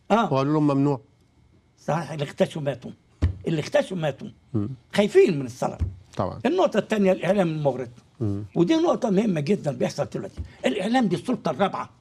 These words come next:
Speaker 2: مم.
Speaker 1: الإعلام ده يعني، آم، جوزيف جوبلز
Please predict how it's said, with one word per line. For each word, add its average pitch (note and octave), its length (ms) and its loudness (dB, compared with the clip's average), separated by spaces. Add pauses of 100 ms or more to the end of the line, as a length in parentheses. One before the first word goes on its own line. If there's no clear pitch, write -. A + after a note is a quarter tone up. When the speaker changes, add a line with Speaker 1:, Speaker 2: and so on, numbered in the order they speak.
(140)
Speaker 2:
مم. G#2 180 -2 (300)
Speaker 1:
الإعلام G#3+ 540 2
ده G3 200 2 (280)
يعني، F3+ 460 2
آم، D#3 400 -4 (120)
جوزيف F#3 640 0
جوبلز F3+ 540 0